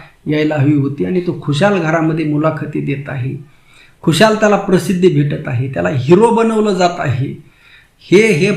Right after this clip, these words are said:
फार भयानक आहे. त्यामुळे लक्षात ठेवा, तुम्ही झोपलात तर येणाऱ्या पिढ्या तुमच्या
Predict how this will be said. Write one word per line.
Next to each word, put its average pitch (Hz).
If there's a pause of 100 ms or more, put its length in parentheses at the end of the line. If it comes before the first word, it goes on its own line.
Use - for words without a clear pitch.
फार 202
भयानक 156
आहे. 156 (480)
त्यामुळे 175
लक्षात 156
ठेवा, 190 (120)
तुम्ही 196
झोपलात 156 (120)
तर 202
येणाऱ्या 175
पिढ्या 185
तुमच्या 190